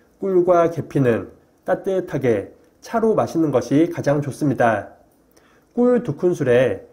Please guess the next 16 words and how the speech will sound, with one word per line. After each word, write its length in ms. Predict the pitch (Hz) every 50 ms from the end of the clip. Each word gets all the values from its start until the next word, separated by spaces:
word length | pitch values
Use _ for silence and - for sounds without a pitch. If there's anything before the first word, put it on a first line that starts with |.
| _ _ _
계피가루 640 | - 147 147 - - 160 160 170 156 147 156 156 160
한 260 | 156 - 208 202 196
티스푼을 480 | - 226 220 226 220 - - 202 180
넣고 640 | 156 143 - - - 143 139 143 123 104 98 - - - _ _ _ _
따뜻한 560 | - 190 180 180 - 196 180 175 - 190 185 175
물을 260 | 160 156 156 156 147
부어서 640 | - 143 127 120 123 131 120 107 98 90 - - - _ _ _ _ -
하루 260 | - - 190 185 190
한 220 | 180 185 233 226
잔씩 320 | 220 233 214 214 - 220 202
마시면 480 | 165 123 113 - 139 143 160 - 160
되겠습니다. 800 | 156 143 127 147 147 - 143 127 117 120 117 113 107 98 - - - _ _ _ _ _ _ _ _ _ _ _ _ _ -
꿀 140 | 247 254 247
속 240 | 247 262 254 220 -
비타민과 580 | - 143 - 190 185 180 180 175 180 180 180
효소는 680 | 175 - 226 214 220 202 160 127 123 135 127 110 95 -